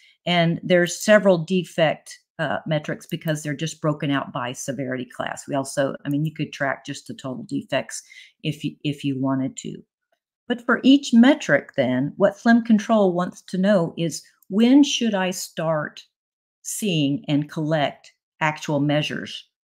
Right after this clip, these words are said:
for this, uh, actual data for this particular measure, right? So staffing would be starting at the very beginning of the project,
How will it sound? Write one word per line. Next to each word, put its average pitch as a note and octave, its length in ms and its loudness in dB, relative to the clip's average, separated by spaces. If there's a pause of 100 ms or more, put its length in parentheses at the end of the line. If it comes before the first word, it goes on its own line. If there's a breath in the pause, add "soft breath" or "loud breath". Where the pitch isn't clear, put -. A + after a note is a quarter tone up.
(140)
for E3+ 140 -2
this, D#3+ 340 -2
uh, D#3 180 0
actual E3 300 0
data C#3 440 -2
for D3+ 100 -4
this D#3 160 -2
particular C#3 560 -6
measure, - 580 -6 (360)
right? D3 180 2
So E3+ 140 0
staffing F3 560 2
would D#3 160 -2
be D3 220 0
starting D3 540 -2
at C#3+ 120 -6
the D3 60 -4
very C#3+ 260 -2
beginning C#3 460 -2
of A#2+ 120 -8
the C3 60 -12
project, D3+ 600 -4